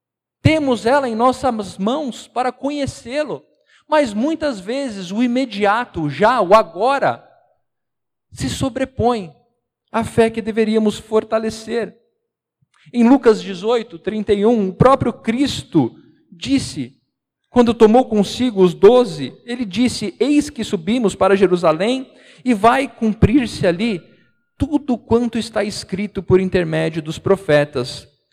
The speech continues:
no tocante ao Filho do Homem, pois será ele entregue aos gentios, escarnecido,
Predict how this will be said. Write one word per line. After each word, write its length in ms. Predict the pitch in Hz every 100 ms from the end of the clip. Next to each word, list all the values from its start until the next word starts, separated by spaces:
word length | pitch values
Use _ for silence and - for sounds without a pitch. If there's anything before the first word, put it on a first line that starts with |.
| _
no 120 | - 170
tocante 520 | 170 160 220 262 254
ao 120 | 220
Filho 280 | 220 208 202
do 120 | 202
Homem, 440 | 170 139 135 120 - _ _ _ _
pois 160 | 220 247
será 300 | 226 208 175
ele 220 | 208 190
entregue 640 | 175 - 147 170 294 285
aos 160 | 311 277
gentios, 880 | 220 294 277 - 190 185 175 - - _ _ _ _ _ _ _ _ _ _
escarnecido, 1200 | 190 214 - 202 196 202 196 - 170 156 151 156